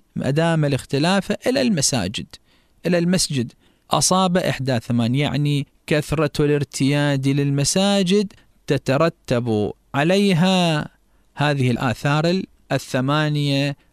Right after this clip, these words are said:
التي بينتها الرواية الشريفة، وخصوصًا أن تكون، أن يكون ارتياد المسجد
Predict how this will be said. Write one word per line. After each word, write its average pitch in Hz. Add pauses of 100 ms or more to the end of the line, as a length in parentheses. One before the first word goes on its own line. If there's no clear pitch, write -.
(140)
التي 120
بينتها 123
الرواية 139
الشريفة، 147 (160)
وخصوصًا 180 (120)
أن 143
تكون، 127
أن 123
يكون 120
ارتياد 120
المسجد 143